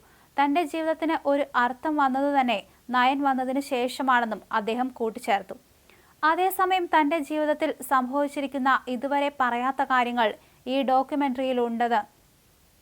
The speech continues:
ഈ ഡോക്യുമെന്ററിയിലുണ്ടെന്ന് നയൻതാരയും പറയുന്നുണ്ട്. പ്രഭുദേവയുമായുള്ള ബന്ധത്തെക്കുറിച്ചും താരം ഡോക്യുമെന്ററിയിൽ പങ്കുവയ്ക്കുന്നു. പ്രഭുദേവയുമായുള്ള പ്രണയവും പ്രണയ തകർച്ചയുമാണ് നയൻതാരയുടെ ജീവിതത്തെ മാറ്റിമറിക്കുന്നത്.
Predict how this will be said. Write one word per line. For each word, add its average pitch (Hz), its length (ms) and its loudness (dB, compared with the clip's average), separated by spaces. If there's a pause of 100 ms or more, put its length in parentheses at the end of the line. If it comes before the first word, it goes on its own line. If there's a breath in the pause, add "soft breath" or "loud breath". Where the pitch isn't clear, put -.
(440)
ഈ 311 140 0
ഡോക്യുമെന്ററിയിലുണ്ടെന്ന് 277 1200 2
നയൻതാരയും 269 680 2
പറയുന്നുണ്ട്. 208 560 0 (500 soft breath)
പ്രഭുദേവയുമായുള്ള 339 1000 2
ബന്ധത്തെക്കുറിച്ചും 285 800 0
താരം 247 440 4 (160)
ഡോക്യുമെന്ററിയിൽ 262 720 0
പങ്കുവയ്ക്കുന്നു. 220 600 -4 (540 soft breath)
പ്രഭുദേവയുമായുള്ള 339 1000 2
പ്രണയവും 277 680 2
പ്രണയ 254 280 -2 (100)
തകർച്ചയുമാണ് 254 760 0 (340 soft breath)
നയൻതാരയുടെ 285 720 2
ജീവിതത്തെ 254 580 -4 (120)
മാറ്റിമറിക്കുന്നത്. 233 920 -4